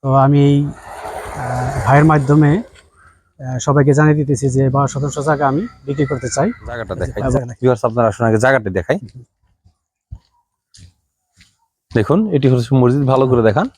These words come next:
Speaker 1: হ্যাঁ।
Speaker 2: এই মসজিদের নিকটবর্তী, পিছনে না,
Speaker 1: হ্যাঁ,
Speaker 2: পাশে।
Speaker 1: পা-, পাশে, মসজিদের পাশে।
Speaker 2: মসজিদের পিছনে না কিন্তু ভিউয়ার্স,
Speaker 1: পাশে।
Speaker 2: আপনারা হয়তো কেউ ভুল বুঝবেন না।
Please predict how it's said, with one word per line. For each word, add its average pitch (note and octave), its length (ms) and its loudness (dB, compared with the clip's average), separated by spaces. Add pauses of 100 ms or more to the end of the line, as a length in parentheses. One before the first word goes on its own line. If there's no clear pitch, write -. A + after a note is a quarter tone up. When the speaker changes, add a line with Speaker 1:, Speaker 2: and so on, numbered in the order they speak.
(100)
Speaker 1:
হ্যাঁ। C#3 100 -14 (960)
Speaker 2:
এই B2 100 4
মসজিদের C3+ 520 4
নিকটবর্তী, C3+ 580 2
পিছনে D#3+ 400 2
না, D#3+ 220 -4 (140)
Speaker 1:
হ্যাঁ, C3+ 100 -6
Speaker 2:
পাশে। F3 340 0
Speaker 1:
পা-, F#3+ 120 0
পাশে, E3 260 -2
মসজিদের C#3+ 220 -4
পাশে। C#3 200 -2
Speaker 2:
মসজিদের C#3+ 300 0
পিছনে D#3 320 2
না B2+ 100 4
কিন্তু G#2+ 220 -2
ভিউয়ার্স, A#2 360 2 (160)
Speaker 1:
পাশে। D3 240 -2
Speaker 2:
আপনারা A#2+ 160 4
হয়তো A2+ 180 -2
কেউ A#2+ 120 -2
ভুল A2+ 160 0
বুঝবেন A2+ 280 2
না। F3+ 140 0